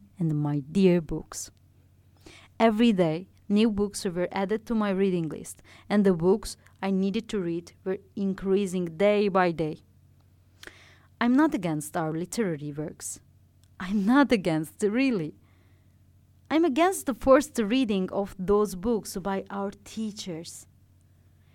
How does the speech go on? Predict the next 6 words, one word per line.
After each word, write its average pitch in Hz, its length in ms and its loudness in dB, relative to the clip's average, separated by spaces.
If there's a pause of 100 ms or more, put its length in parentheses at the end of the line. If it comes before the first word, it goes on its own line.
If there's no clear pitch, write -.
(360)
When 269 160 2
I 339 120 4
want, 285 260 4 (200)
went 269 420 -2
to 180 380 -2 (140)
university, 226 720 -2